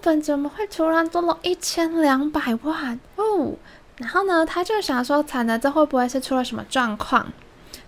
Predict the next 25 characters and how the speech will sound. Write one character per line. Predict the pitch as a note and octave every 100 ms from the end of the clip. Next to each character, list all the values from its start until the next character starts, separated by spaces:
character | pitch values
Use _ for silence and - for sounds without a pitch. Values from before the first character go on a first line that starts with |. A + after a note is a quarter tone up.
| - - -
他 | -
就 | E4 E4+
打 | C4
电 | G#3+
话 | C4 C#4+
问 | C4+
他 | B3+
的 |
家 | A#3 A#3+ A3+
人， | A#3 - - - - -
诶， | A4+ - - -
原 | E4+
来 | F4 F4
是 | E4+
他 | F4+ F#4
的 | F4
家 | D#4 D4+ D4+
人 | C#4+ A#3
直 | A#3+ A#3+
接 | C4+ C4+ C4+
把 | - -
钱 | - - A#3
给 | - -
他。 | - - - - - - - -
好， | -